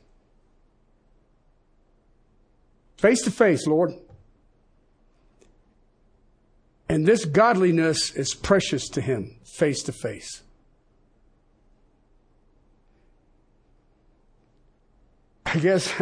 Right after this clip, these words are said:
<laughs> in my feebleness, that is just credibility with God, 'cause it's face to face.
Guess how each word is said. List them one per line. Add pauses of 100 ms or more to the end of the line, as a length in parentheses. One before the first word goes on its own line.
(400)
<laughs>
in
my
feebleness, (300)
that
is
just (480)
credibility
with
God, (1500)
'cause
it's
face
to
face.